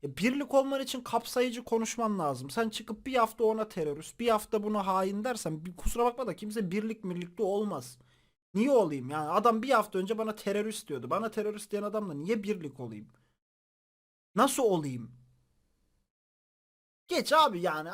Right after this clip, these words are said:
Hep aynı tarana. Abi birlik olalım abi. E, olalım, olalım da nasıl olayım?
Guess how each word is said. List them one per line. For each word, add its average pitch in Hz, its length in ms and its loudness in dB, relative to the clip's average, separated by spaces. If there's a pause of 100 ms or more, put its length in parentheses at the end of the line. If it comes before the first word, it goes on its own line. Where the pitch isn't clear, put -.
(120)
Hep 302 160 4
aynı 269 320 6
tarana. 196 440 4
Abi 254 200 -2
birlik 285 400 -4
olalım 226 380 4
abi. 214 220 2
E, 165 80 4
olalım, 262 480 8
olalım 311 420 6
da 196 100 2
nasıl 302 300 2
olayım? 208 460 0